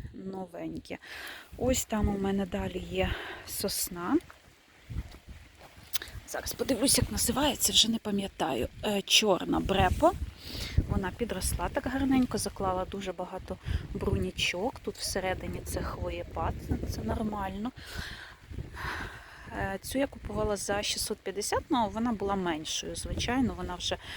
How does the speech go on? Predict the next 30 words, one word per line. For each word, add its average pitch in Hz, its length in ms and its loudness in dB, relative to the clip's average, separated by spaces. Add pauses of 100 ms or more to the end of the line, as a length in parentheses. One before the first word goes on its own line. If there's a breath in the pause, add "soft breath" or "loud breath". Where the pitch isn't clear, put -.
(160 loud breath)
у 202 80 -2
мене 175 360 6
дала 170 260 -2
такий - 280 -8
хороший - 480 0
приріст. 175 540 -2 (1040 loud breath)
А 254 160 2
друга, 330 520 0
на 262 160 6
жаль, 269 240 6
пропала. 165 680 2 (240)
Ось - 220 -2
тут - 180 -4 (140)
у - 20 -2
мене 165 200 2
теж 170 280 -2
була 175 320 -2 (200)
сосна - 440 0
маленька, 269 540 6 (200)
і - 20 -2
я 220 220 2
шукала 233 500 2 (300 loud breath)
саме 220 300 -4
такий - 240 -6
невеличкий 202 580 2
штамп, 330 320 0 (840)
щоб - 240 0
не 220 100 2
відрізнялося. 208 880 0 (1700 loud breath)
Е, 254 60 -10